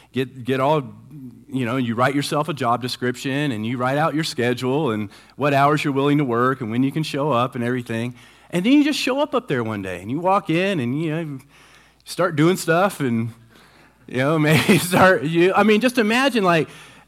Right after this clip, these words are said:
and so, you know, maybe even you get to the point, like, one of the things my son does, he, uh, he, uh, drives a golf cart around, you know, so you grab a golf cart and you just start cruising around and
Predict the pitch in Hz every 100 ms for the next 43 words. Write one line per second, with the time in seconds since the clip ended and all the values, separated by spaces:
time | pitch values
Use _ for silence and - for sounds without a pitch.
0 | 175 185 - 202 190 180 - - _ _
1 | _ _ _ _ _ _ - 175 180 175
2 | 214 220 190 180 160 185 - 160 202 185
3 | 147 147 175 165 180 165 156 151 156 151
4 | 151 151 160 147 131 123 - - _ _
5 | _ 165 156 139 123 117 107 123 135 147
6 | 151 151 156 165 139 107 98 87 87 110
7 | 120 123 135 147 127 110 131 147 131 139
8 | 147 147 151 165 117 127 151 - 156 -
9 | 160 165 160 139 156 175 175 131 107